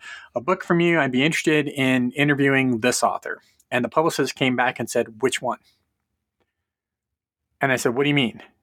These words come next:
And they go, "Well, that's actually a pen name that's used by six different people writing in that series. Like, which one did you wanna talk to?"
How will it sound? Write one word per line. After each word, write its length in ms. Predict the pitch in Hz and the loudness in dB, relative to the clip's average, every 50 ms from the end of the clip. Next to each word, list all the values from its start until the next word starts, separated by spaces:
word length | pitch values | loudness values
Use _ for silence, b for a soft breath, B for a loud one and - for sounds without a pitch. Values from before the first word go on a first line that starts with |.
| _ _ _ _ - | _ _ _ _ -2
And 160 | 123 120 120 | 0 2 2
they 80 | 123 113 | 0 2
go, 180 | 123 120 120 | 2 2 2
"Well, 380 | 117 123 139 143 151 147 143 135 | 2 2 0 2 2 2 0 0
that's 280 | 135 143 143 143 - | 2 0 0 0 0
actually 280 | 160 151 151 - - 143 | -2 -2 -2 -2 -2 -2
a 40 | 120 | -2
pen 320 | - - - 143 143 143 | -2 -2 -2 0 0 2
name 200 | 131 127 123 120 113 | 2 2 0 0 -2
that's 220 | 113 104 - - | -2 -4 -2 0
used 240 | 127 123 120 120 - | 0 0 0 0 0
by 180 | 117 113 107 | 0 0 0
six 280 | 107 - - 135 - - | -2 -2 -2 -2 -2 0
different 300 | - 131 - - 113 107 | -2 -2 0 0 -4 -2
people 280 | - 123 117 - 120 110 | -2 -2 0 0 0 2
writing 240 | 113 113 107 110 | 2 0 0 0
in 80 | 113 110 | -2 -2
that 140 | 110 104 - | -4 -4 -4
series. 600 | - 123 117 107 101 - - - - - - - _ | -4 -2 0 0 -2 -2 -6 -10 -14 -14 -16 -8 _
Like, 200 | 120 110 - - | -8 -8 -4 -4
which 180 | 120 - - - | -4 -4 0 0
one 240 | 127 120 113 110 | 2 2 2 0
did 200 | 104 113 110 - | -2 -4 -8 -8
you 60 | 127 117 | -6 -6
wanna 160 | 107 98 95 | -4 -4 -4
talk 260 | - - - - _ | -4 -4 -6 -6 _
to?" 180 | - 135 135 | -10 -10 -10